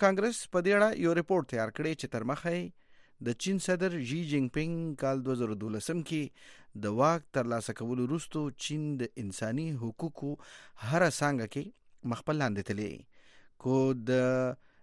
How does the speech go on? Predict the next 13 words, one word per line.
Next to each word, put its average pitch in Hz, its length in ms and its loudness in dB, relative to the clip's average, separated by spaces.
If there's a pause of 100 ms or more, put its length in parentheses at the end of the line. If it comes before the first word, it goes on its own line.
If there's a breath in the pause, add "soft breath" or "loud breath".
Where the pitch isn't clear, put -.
(160)
ژینګیانګ 160 680 4
صوبې 151 580 2
ویغر 123 380 2
مسلمانان 110 600 0 (120)
وي، 156 180 -4 (300)
کو 113 160 -4
د 107 180 -2
تبت 110 400 -2
په 123 160 -4
سیمه 135 240 0
باندې 120 300 0
خلک، 127 340 -4
او 113 40 -6